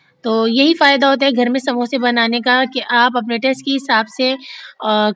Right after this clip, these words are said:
कम या ज़्यादा filling भी कर सकते हैं और sauces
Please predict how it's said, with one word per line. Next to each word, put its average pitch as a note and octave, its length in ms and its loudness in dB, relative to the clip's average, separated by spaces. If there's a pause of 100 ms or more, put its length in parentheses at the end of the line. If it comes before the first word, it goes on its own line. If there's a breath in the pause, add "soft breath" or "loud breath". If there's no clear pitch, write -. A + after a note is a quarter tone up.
कम C4 180 0
या C4 100 2
ज़्यादा A3+ 280 0
filling A#3+ 320 -4
भी B3+ 80 -2
कर B3+ 140 -2
सकते B3+ 320 -8
हैं C4 280 -2
और G#3 320 0
sauces C4 560 -4